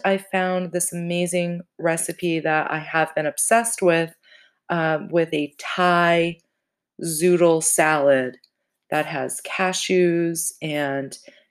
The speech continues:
it has a peanut dressing, and it's just a really yummy salad. Well, the thing that happens with me is that I will eat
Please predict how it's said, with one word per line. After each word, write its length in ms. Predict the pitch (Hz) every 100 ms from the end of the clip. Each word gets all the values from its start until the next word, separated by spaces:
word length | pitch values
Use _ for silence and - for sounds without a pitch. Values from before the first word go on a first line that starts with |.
| _
it 160 | 151 151
has 280 | 156 143 147
a 80 | 135
peanut 480 | - 185 165 151
dressing, 720 | - 175 180 - 170 165 160
and 140 | 131 151
it's 220 | 143 -
just 340 | - 156 -
a 60 | 165
really 380 | 151 160 156 156
yummy 260 | 147 147
salad. 580 | 147 - 151 135 - - - _ _ - - - _ -
Well, 120 | 185
the 100 | 175
thing 240 | 214 220
that 140 | 226 214
happens 500 | 190 185 185 180 -
with 160 | -
me 280 | 165 160 151
is 160 | - 156
that 420 | 147 143 143 - _ _ _ _ _ _ _ _ _ _ - - _
I 240 | 160 170 180
will 280 | 170 180 -
eat 400 | 165 156 160 -